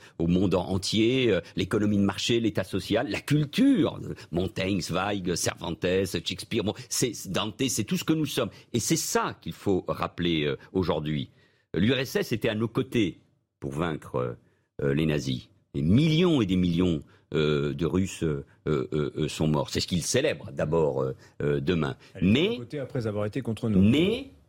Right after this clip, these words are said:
Speaker 1: exactement, avec, euh, le fameux pacte, euh, Molotov-Van Ribbentrop. Mais bon, ça, ça, c'est, ça, ça, c'est l'histoire. Mais il faut aussi être lucide.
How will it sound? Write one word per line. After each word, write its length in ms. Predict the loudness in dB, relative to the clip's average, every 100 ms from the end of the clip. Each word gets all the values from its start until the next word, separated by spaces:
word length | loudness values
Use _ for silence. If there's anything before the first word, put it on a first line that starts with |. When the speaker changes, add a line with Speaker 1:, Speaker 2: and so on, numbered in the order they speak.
| _ _ _
Speaker 1:
exactement, 480 | -8 -6 -4 0 0
avec, 300 | 0 -6 -6
euh, 20 |
le 60 | -8
fameux 320 | -8 -6 -4
pacte, 360 | -4 -4 -6 -10
euh, 160 | -10 -12 -4
Molotov-Van 580 | 0 0 2 0 0 -4
Ribbentrop. 360 | -4 -6 -4 -6
Mais 120 | -6
bon, 160 | -10 -14
ça, 140 | -10
ça, 200 | -4 -4
c'est, 300 | -2 -2 -2 -4 -6
ça, 400 | -2 0 -2 -4
ça, 600 | -6 -10 -14 -12 -2 -2
c'est 140 | 0
l'histoire. 420 | -2 0 0 0 -4 -4 2
Mais 360 | 4 4 0 -8 _ _ _
il 100 | -4
faut 180 | 2 4
aussi 360 | 4 4 2 2
être 220 | 2 0
lucide. 580 | -2 -4 -2 -2 -2